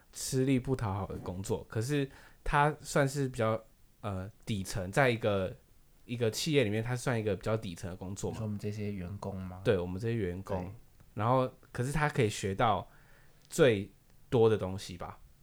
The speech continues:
Speaker 1: 对不对？简单来说，就是像你如果一开始做主管，你没办法知道底下员工的一些细节，就像一鸣刚刚说，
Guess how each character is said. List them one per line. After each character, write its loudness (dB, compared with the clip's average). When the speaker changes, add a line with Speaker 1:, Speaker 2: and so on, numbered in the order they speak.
Speaker 1:
对 -8
不 -4
对？ -6
简 -8
单 -4
来 -4
说， -6
就 -6
是 -6
像 0
你 -2
如 0
果 2
一 -10
开 -2
始 -2
做 -4
主 -10
管， -6
你 -2
没 0
办 2
法 0
知 -10
道 2
底 -4
下 2
员 2
工 0
的 2
一 0
些 0
细 -6
节， -6
就 -4
像 0
一 0
鸣 0
刚 -2
刚 -2
说， 2